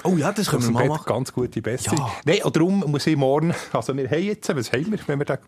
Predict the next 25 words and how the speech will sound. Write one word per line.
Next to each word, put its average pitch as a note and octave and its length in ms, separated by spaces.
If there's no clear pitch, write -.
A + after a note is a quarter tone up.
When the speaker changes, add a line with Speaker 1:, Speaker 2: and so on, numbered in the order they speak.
Speaker 2:
Podcast - 480
aufnehmen? C#3+ 400
Neunzehn C3+ 420
fünfzig - 460
Mittwochabend. B2+ 580
Speaker 1:
Ja. G2 80
Speaker 2:
Und B2+ 200
eigentlich G3+ 400
hätte F3 220
ich D#3 40
am D3+ 40
Donnerstag F3+ 420
schön C#3 240
frei A#2+ 300
gehabt, A#2+ 320
aber A2 260
jetzt - 340
heisst G#2 320
es, - 60
äh, A#2 100
morgen F#3 440
um F3+ 120
drei E3+ 260
auf, C#3+ 540
weil A#2 400